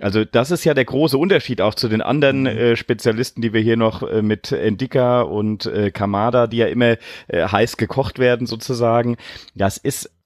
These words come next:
Speaker 1: an sich hier bei Trapp eine ganz andere Sache, weil er einfach noch ein Jahr länger Vertrag hat. Äh, gut, Torwartwesen,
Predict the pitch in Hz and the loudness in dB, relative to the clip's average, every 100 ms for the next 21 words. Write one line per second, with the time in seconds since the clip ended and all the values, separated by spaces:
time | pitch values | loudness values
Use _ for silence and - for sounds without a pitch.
0 | - 107 101 92 151 - 151 156 156 160 | -2 0 0 0 -2 -2 0 4 4 2
1 | - - 101 98 92 107 - - 95 95 | -4 -2 -2 0 0 -2 -2 -4 -2 0
2 | 101 131 - - 117 120 98 101 101 - | 0 0 -4 -2 0 2 2 2 0 -4
3 | - 80 104 120 85 71 87 95 92 101 | -12 -2 0 0 -2 -2 0 0 0 -2
4 | 110 107 110 110 107 95 92 90 113 107 | -2 0 0 0 -2 -2 0 0 2 2
5 | 113 107 104 - 87 85 - 139 156 - | 2 0 0 -2 -2 -4 -2 -2 -4 -4
6 | - 107 104 104 - - 123 113 113 113 | -4 0 0 0 -4 -10 -6 -2 0 2
7 | 123 - - 107 120 131 | 2 0 -2 0 2 0